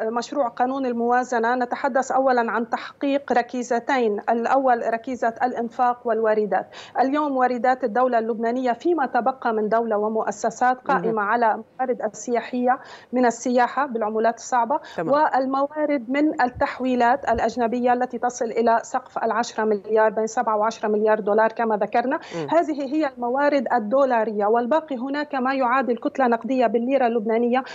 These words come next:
Speaker 1: مطبوعة تعادل المائة تريليون دولار، والبعض يعتبر أنها تجاوزت المائة تريليون دولار. إذا نحن نتحدث اليوم عن، آه، ميزانية تحدد،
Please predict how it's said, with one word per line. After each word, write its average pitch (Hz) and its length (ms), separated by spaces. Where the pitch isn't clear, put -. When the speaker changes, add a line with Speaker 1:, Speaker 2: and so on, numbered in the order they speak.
Speaker 1:
مطبوعة 262 720
تعادل 269 480
المائة 254 440
تريليون 254 460
دولار، 233 360
والبعض 240 400
يعتبر 240 420
أنها 240 260
تجاوزت 233 600
المائة 220 260
تريليون 220 580
دولار. 226 300
إذا 339 260
نحن 302 360
نتحدث 254 520
اليوم 254 240
عن، 311 280
آه، 254 220
ميزانية 262 680
تحدد، 285 680